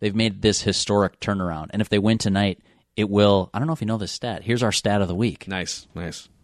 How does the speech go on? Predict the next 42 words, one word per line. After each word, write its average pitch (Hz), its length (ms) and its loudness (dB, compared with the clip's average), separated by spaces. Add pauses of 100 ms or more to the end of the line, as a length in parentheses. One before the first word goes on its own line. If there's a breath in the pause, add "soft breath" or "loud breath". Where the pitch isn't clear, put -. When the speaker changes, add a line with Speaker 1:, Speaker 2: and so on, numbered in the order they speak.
(440 soft breath)
Speaker 1:
Since - 320 0 (280)
Speaker 2:
This 139 160 0
is, 147 200 2
if 120 160 -4
you're 127 100 2
listening, 120 400 2
by 98 140 4
the 98 80 6
way, 95 240 4
this 98 240 -2
is 104 80 -4
before 98 320 -2
the 87 80 -4
second 120 400 -2
game 101 240 0
of 92 40 -6
the 90 80 -2
Yankee 90 280 -2
Speaker 1:
Yep, 80 80 -6
Speaker 2:
series. 80 340 2
Speaker 1:
yep. 151 220 0
We're 131 100 -4
recording 127 320 -4
this 117 180 -6
on, 113 140 -2
uh, 107 80 -2
Speaker 2:
Mm-hmm. - 80 -8
Speaker 1:
what 110 160 -2
day 92 120 0
is 85 120 -6
it? - 100 -8
Tuesday? 131 520 -2
Speaker 2:
Yeah. 87 240 -6
Speaker 1:
They 107 100 -6
all 104 120 0
run 101 180 0
together 87 420 -6
a-, 82 120 -10 (100)
as 95 120 -10
postseason 98 880 -4
approaches. 95 560 -6 (100)
Um, 120 280 -2